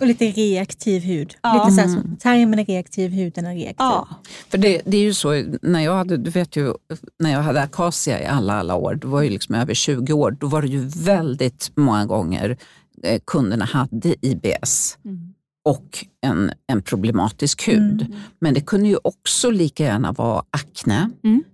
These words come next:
Speaker 3: Det kunde också lika gärna vara rosacea. Så det tar sig ju så olika uttryck
Speaker 2: Mm.
Speaker 3: på olika personer.
Speaker 2: Mm.
Speaker 3: Eh, men det är ju o-,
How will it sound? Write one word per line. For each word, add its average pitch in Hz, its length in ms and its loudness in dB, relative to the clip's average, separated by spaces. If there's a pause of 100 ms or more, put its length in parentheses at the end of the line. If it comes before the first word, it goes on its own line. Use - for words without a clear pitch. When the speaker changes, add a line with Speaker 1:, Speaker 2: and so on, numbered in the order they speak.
(100)
Speaker 3:
Det 160 60 -4
kunde 151 240 2
också - 240 -4
lika 190 240 0
gärna 139 180 2
vara 120 180 0
rosacea. 127 800 -2
Så - 140 -2
det 175 220 -4
tar 233 280 0
sig 226 200 -2
ju 180 80 2
så - 180 -2
olika 143 640 0
uttryck 185 440 2
Speaker 2:
Mm. - 120 -16
Speaker 3:
på 170 80 0
olika 143 320 0
personer. 143 680 2
Speaker 2:
Mm. 226 220 -4 (760)
Speaker 3:
Eh, 143 240 2
men 151 240 2
det 156 60 2
är 160 80 4
ju 151 120 2
o-, - 260 -2